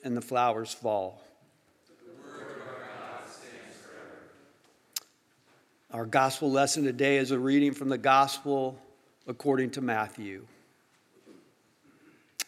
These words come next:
As soon as Jesus was baptized, he went up out of the water. At that moment, heaven was opened, and he, and he saw the Spirit of God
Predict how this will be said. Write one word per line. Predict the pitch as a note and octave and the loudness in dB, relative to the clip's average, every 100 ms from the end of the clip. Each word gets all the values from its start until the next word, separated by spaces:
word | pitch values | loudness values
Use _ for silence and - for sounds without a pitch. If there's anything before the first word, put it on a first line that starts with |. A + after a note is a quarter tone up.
| - | -6
As | B2+ | -2
soon | - G3 F3 | 2 6 6
as | C3 | 4
Jesus | E3 G3 D#3 D3 | 0 -2 -2 -2
was | D3 A#2 | -2 2
baptized, | D#3 E3 D#3+ - C#3 C3 C3 C3+ - - - - | 6 6 6 2 4 6 4 2 -4 -10 -16 -18
he | - C#3 | 0 4
went | C#3+ C#3+ | 6 6
up | C#3+ C#3+ | 6 6
out | C#3+ C#3 | 4 4
of | B2+ | 2
the | |
water. | B2 C3 C#3 A#2+ A2 A2 - _ _ _ _ _ _ - | 0 4 4 4 -2 -6 -20 _ _ _ _ _ _ -16
At | A2+ | 2
that | C#3+ C3 | 4 6
moment, | C3 C3 B2 A2+ A#2+ - - _ _ - | 4 2 2 0 -4 -10 -20 _ _ 0
heaven | D#3+ C#3+ C3+ B2 | 4 6 4 0
was | A#2+ B2 | -2 0
opened, | A#2 - G2+ F#2 - - _ _ _ | -2 -4 -12 -16 -20 -20 _ _ _
and | B2 B2 | -4 -2
he, | C3 C3+ - | -2 -4 -4
and | C#3+ B2+ | -2 0
he | C#3+ | 0
saw | C#3 - C#3+ C#3+ | 0 2 4 4
the | C3 | 4
Spirit | - D#3 D3+ | 0 2 0
of | A#2 A2+ | 0 0
God | C3+ C3 A2+ G#2+ | 2 2 -2 -6